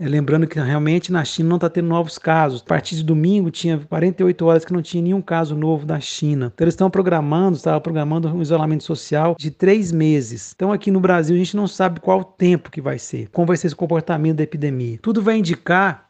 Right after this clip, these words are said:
é a evolução desse processo epidêmico, né? Então nós vamos tá dosando, nós vamos tá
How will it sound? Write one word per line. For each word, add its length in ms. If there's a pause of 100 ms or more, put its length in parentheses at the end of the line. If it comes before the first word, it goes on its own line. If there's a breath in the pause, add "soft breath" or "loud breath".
é 60
a 60
evolução 580
desse 220
processo 460
epidêmico, 600
né? 80
Então 160
nós 160
vamos 180
tá 160
dosando, 680
nós 100
vamos 160
tá 220